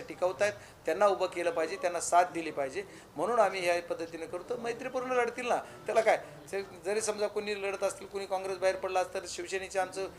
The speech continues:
फायनल झालेलं आहे जवळपास, शिवसेना आम्ही पण एकत्र आहोत, त्याच्यामुळं हा विषय नाही.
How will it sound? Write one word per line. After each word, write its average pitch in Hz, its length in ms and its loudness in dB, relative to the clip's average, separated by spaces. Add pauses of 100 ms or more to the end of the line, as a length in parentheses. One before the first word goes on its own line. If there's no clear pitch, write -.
(160)
फायनल 175 280 2
झालेलं 180 320 2
आहे 175 40 -2
जवळपास, 180 320 -2
शिवसेना 180 320 -2
आम्ही 175 160 2
पण 190 120 -6
एकत्र 180 260 -2
आहोत, 175 200 6 (300)
त्याच्यामुळं 185 380 4 (280)
हा 170 60 10
विषय 190 280 4
नाही. 147 120 -4